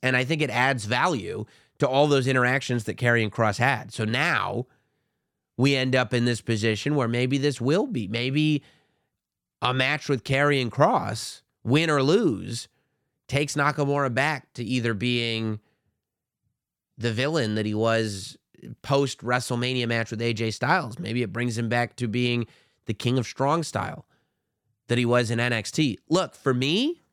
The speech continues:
and you'll see the way I've lined up the draft, I think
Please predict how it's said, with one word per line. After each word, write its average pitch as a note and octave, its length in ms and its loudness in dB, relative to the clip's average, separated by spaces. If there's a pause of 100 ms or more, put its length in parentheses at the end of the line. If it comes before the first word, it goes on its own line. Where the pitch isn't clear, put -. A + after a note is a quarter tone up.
(760)
and B2+ 100 0
you'll C#3 140 2
see F3+ 380 0
the C#3+ 120 2
way C#3 200 4
I've A#2 120 0
lined C#3 260 2
up A#2+ 120 -2
the A#2 80 -6
draft, G#2 500 -4 (1040)
I B3 260 2
think A#2 640 -6